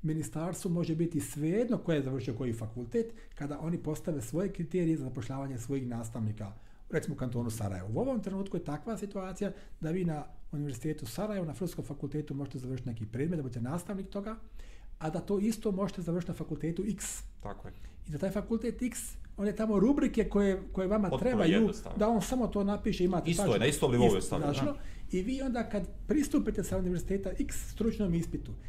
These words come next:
Speaker 1: i ako ga položite i učite u školu, to znači da ste vi jednak kao Filozofski fakultet u Sarajevu.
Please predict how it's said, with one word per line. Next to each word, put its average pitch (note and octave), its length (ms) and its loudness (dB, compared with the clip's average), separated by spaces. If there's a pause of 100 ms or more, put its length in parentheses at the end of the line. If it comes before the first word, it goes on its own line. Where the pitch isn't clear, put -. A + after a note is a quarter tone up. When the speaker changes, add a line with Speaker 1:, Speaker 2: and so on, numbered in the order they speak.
(140)
Speaker 1:
i F3+ 80 4
ako G3+ 180 2
ga A3 120 2
položite A3+ 640 4
i A#3 40 4
učite G3 300 -2
u F3+ 120 2
školu, A#2 420 -2 (440)
to E3+ 140 0
znači G#3+ 380 0
da F3 120 -2
ste - 160 -4
vi F3+ 120 0
jednak D#3 340 -2
kao - 140 -8
Filozofski F#3+ 260 -4
fakultet G3+ 240 -6
u - 40 -8
Sarajevu. C#3+ 380 -4